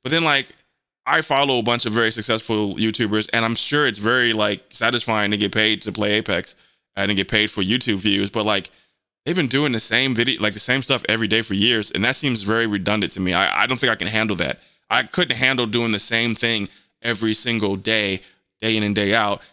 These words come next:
especially if something I love, um, like video games, which is more relaxing. Like music, I can do that every day. Graphics, I can do that every day. But, like,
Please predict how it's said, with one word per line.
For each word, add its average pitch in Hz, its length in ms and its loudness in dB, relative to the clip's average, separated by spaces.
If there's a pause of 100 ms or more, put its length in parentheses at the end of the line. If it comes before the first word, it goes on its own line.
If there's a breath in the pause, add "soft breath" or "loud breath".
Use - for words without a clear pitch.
especially 180 280 0
if 139 60 -2
something 147 220 0
I 107 80 2
love, 101 480 0 (360 soft breath)
um, 110 260 0
like 107 140 0
video 117 240 0
games, 98 320 -2
which 107 100 0
is 107 100 -2
more 110 140 0
relaxing. 101 420 0
Like 95 200 -2
music, 170 340 0
I 117 100 2
can 123 120 -2
do 117 60 0
that 110 140 0
every 98 140 -2
day. 92 300 0 (640 soft breath)
Graphics, 135 340 0
I 123 40 2
can 110 80 -2
do 117 60 4
that 110 100 4
every 104 120 -2
day. 90 300 0 (420 soft breath)
But, 127 160 0
like, 120 320 0